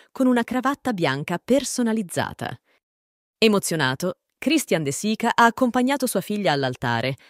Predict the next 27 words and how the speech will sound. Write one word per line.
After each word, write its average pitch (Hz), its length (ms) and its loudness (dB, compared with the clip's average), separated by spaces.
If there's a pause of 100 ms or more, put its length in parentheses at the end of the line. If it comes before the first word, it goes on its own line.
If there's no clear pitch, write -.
(380)
e 170 120 -2
sui 143 180 -4
social 165 480 0
ha 185 120 -2
condiviso 226 500 0
momenti 214 360 -2
speciali 170 560 0
di 131 100 -4
questa 156 260 -4
giornata 156 400 -4
indimenticabile. 131 960 -4 (800)
Siamo 196 280 2
felici 214 400 2
di 143 120 -2
condividere 151 560 -2
queste 202 320 -2
notizie 220 420 -4
straordinarie 214 800 0
con 156 240 -4
voi, 117 400 -6 (320)
cari 247 320 0
spettatori 185 680 -2
di 135 100 -4
Serie 196 420 0
T 151 140 -6
V 143 160 -2
Italia. 120 560 -4